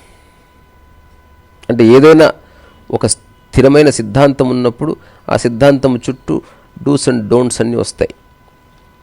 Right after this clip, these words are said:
So, మనుషులతో పాటు ఎక్కడో నేల మీద ఉండకుండా అతను ఎక్కడో ఆకాశంలో ఉంటాడు అన్న కాంటెక్స్ట్ పుట్టింది.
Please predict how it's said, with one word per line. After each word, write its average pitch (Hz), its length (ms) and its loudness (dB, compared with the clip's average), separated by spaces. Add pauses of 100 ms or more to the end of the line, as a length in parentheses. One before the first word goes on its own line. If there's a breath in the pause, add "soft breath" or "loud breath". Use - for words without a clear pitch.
(2500)
So, 151 200 0
మనుషులతో 139 520 2
పాటు 135 280 2
ఎక్కడో 135 260 0
నేల 131 240 2
మీద 131 180 2
ఉండకుండా 120 420 -2
అతను 120 200 -4
ఎక్కడో 123 240 -2
ఆకాశంలో 117 480 -2
ఉంటాడు 113 400 -2
అన్న 113 240 -4
కాంటెక్స్ట్ 110 540 -2
పుట్టింది. 101 440 -10